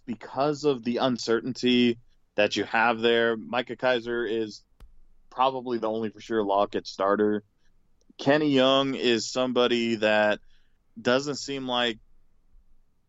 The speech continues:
you know, there's a lot of confidence in him, which is disappointing considering he is one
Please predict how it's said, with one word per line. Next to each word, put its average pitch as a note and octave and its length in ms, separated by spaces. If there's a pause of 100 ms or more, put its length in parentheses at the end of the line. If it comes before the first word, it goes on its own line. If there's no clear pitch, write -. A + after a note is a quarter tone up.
(400)
you A#2 160
know, A2+ 140
there's A2+ 180
a A2 40
lot A#2+ 200
of A#2 80
confidence A#2 640
in B2 100
him, C3 340 (500)
which - 480
is A2+ 340 (140)
disappointing A#2 520
considering G#2+ 540
he G#2 240
is G2+ 340
one G#2+ 200